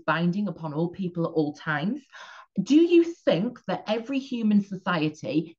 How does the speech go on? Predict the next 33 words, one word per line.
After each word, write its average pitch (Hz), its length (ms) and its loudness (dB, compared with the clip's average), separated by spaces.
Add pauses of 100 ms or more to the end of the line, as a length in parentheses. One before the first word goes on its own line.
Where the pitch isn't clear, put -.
is 180 220 4
based 214 420 -2
on 170 140 0
the 165 80 -2
idea 147 420 -2
that 160 300 -6
good 185 200 0
is 190 160 -2
to - 100 -10
be 185 120 -4
done 151 380 2
and 143 160 -6
pursued 156 580 2
and 151 220 -2
evil 160 360 -2
is 147 160 -8
to - 80 -20
be 147 140 0
avoided? 131 540 -6 (300)
So 247 100 -2
just 370 380 -2
think 240 180 2
about, 170 300 -2
you 196 60 0
know, 175 280 0
all 196 240 2
the 254 80 0
different 233 340 -6
religions, 196 540 0
all 185 140 2
the 208 80 0
different 190 380 -6
cultures. 147 500 -6